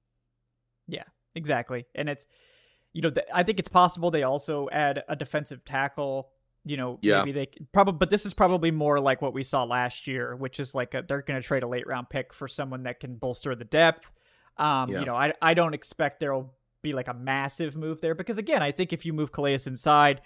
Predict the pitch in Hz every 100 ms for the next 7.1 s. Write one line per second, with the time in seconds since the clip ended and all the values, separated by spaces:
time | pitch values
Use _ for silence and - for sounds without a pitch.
0 | - - 147 131 143 143 143 160 139 131
1 | 135 135 127 123 - 139 135 156 151 147
2 | 143 143 147 143 131 - - 147 143 135
3 | 135 131 139 131 - 139 131 - 139 135
4 | 135 127 131 123 123 123 143 139 139 135
5 | 131 127 127 156 156 180 208 170 160 143
6 | 151 147 - 135 139 139 117 - 117 117